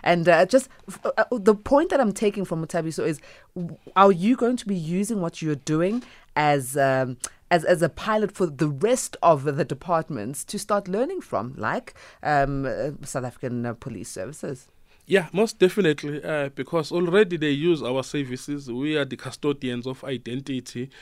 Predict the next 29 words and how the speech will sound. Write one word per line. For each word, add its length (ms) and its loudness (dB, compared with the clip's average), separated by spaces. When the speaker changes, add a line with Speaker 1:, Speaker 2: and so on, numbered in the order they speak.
Speaker 2:
and, 280 -2
uh, 220 2
all 160 4
citizens 800 -6
and 200 -4
all, 180 0
uh, 520 -2
biometrics 680 0
when 140 0
it 120 -4
comes 380 -4
to 280 -6
citizens. 760 -6
So 440 -4
they 120 10
will 160 6
definitely 560 2
also 280 2
be 140 -4
using 380 -2
our 120 -2
services 680 -6
as 160 -4
they 100 -4
are 80 -2
currently 480 -6
doing 400 -6
right 240 -8
now. 240 -6